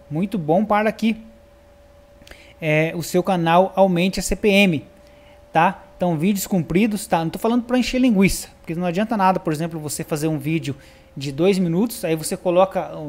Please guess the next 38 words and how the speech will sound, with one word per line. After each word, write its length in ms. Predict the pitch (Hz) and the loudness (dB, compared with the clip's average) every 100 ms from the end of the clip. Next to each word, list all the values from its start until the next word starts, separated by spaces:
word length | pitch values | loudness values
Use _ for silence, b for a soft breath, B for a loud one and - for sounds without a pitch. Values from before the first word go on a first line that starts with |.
| 143 | -6
é, 120 | 143 | -6
o 220 | 143 143 156 | -6 -8 0
oito 260 | 196 214 | 0 2
minutos 380 | 202 170 190 - | 0 0 -2 -2
lá 120 | 170 | -4
enchendo 320 | 175 - 190 | -2 -4 -4
linguiça. 520 | 196 196 156 160 - - b b b | -2 -2 -2 -4 -6 -12 b b b
Então, 100 | - | -10
não 80 | 151 | -4
vai 120 | 147 | 0
adiantar 280 | 165 180 185 | 0 0 -2
muita 220 | 190 - | -2 -2
coisa. 360 | 226 175 156 123 b b b b b | -2 0 0 -2 b b b b b
Então, 120 | - | -10
se 100 | - | -10
o 40 | - | -2
seu 180 | 196 | 0
vídeo 320 | 196 185 185 190 | 2 2 0 -2
for 220 | - 180 | -2 -2
com 120 | 190 | -2
conteúdo 560 | 185 202 214 180 196 190 | -4 -2 2 2 2 2
bom, 340 | 156 170 151 - B B B - 147 131 131 190 | 2 2 2 -4 B B B -20 -14 -14 -14 -8
é, 380 | 170 151 147 135 | -4 -2 -2 -2
dez 360 | 131 160 202 | 2 4 4
minutos, 340 | 185 175 180 185 | 4 2 2 0
por 140 | 170 | -2
exemplo, 280 | 165 165 160 | 0 -2 -4
você 200 | 151 - | -8 -8
falando, 520 | - 170 156 175 139 - b b b b - | -2 2 2 2 0 -8 b b b b -8
é, 440 | 156 147 147 143 135 B - | -2 2 2 0 -4 B -10
sobre 380 | - 165 175 - - | -6 -2 -2 -4 0
algo 460 | 175 180 175 156 | 6 8 6 2
que 140 | 151 180 | -4 -4
vai 160 | 170 | -2
interessar 440 | 190 196 175 - 180 | -2 -2 -2 0 -2
o 60 | |
seu 200 | 165 165 | 0 -4
público, 480 | - 185 254 185 - | -2 -2 0 0 -4